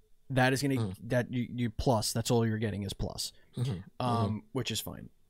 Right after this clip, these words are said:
Speaker 1: Whatever, it is what it is. Then there's, uh, Plus Extra, which is
Speaker 2: Mm-hmm.
Speaker 1: fifteen dollars a month, so it's five dollars more expensive.
Speaker 2: Mm-hmm.
Speaker 1: Um, quarterly is forty dollars and yearly is one hundred dollars.
Speaker 2: Mm-hmm.
Speaker 1: This is going to give you all of the previous, uh,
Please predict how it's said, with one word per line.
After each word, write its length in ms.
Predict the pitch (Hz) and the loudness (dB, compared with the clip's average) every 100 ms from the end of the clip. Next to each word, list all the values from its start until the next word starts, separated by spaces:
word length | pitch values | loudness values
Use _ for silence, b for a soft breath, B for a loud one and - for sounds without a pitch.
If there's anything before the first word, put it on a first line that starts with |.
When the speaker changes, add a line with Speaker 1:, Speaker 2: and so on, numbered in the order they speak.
| _ _ | _ _
Speaker 1:
Whatever, 320 | 123 95 65 | -2 -2 -2
it 80 | 95 | -2
is 100 | 107 | 0
what 120 | 98 | -2
it 80 | 85 - | -2 -6
is. 120 | - - B B B | -10 -10 B B B
Then 120 | 151 180 | 8 10
there's, 360 | 190 185 - - | 10 10 6 6
uh, 240 | 135 131 120 | 8 10 8
Plus 420 | - 160 147 - - | 8 8 8 6 6
Extra, 360 | 165 - 175 - - _ _ _ _ - b b | 6 8 6 6 -4 _ _ _ _ -16 b b
which 180 | 147 139 | 4 6
is 140 | 131 | 6
Speaker 2:
Mm-hmm. 80 | - | 4
Speaker 1:
fifteen 340 | 302 - 175 139 | 4 6 8 8
dollars 320 | 117 113 117 | 10 8 8
a 40 | |
month, 300 | 107 104 - - | 6 4 0 -4
so 160 | - 117 | 0 2
it's 80 | - | 6
five 200 | 147 147 | 6 8
dollars 360 | 147 131 113 - - | 8 6 4 -4 -2
more 200 | 120 110 | 0 0
expensive. 520 | - 98 - 101 - - - b b b b | 0 -2 -2 -4 -6 -20 -20 b b b b
Speaker 2:
Mm-hmm. 80 | 131 | 4
Speaker 1:
Um, 380 | 131 127 117 - | 6 6 4 2
quarterly 500 | - 165 170 160 151 | 6 8 8 8 8
is 100 | 127 | 6
forty 300 | - 208 196 | 8 8 10
dollars 400 | 170 151 139 139 | 10 10 10 8
and 220 | - 135 120 | 6 4 4
yearly 440 | 135 151 147 123 | 4 4 4 0
is 140 | 123 | -2
one 200 | 110 117 | -2 -4
hundred 380 | 113 - 190 131 | -4 -2 0 0
dollars. 460 | 95 85 92 - - - _ b b b | -2 -2 -2 -2 -6 -14 _ b b b
Speaker 2:
Mm-hmm. 240 | 117 110 123 | 0 0 6
Speaker 1:
This 300 | 185 220 - | 8 8 6
is 180 | 165 147 | 4 6
going 200 | 160 147 | 6 4
to 100 | 143 | 2
give 160 | 139 | 2
you 160 | 135 - | 2 2
all 200 | 151 170 | 4 4
of 80 | 170 | 4
the 80 | 160 | 2
previous, 480 | - 147 139 127 - - | 6 6 6 4 0 2
uh, 360 | 120 117 113 | 4 6 2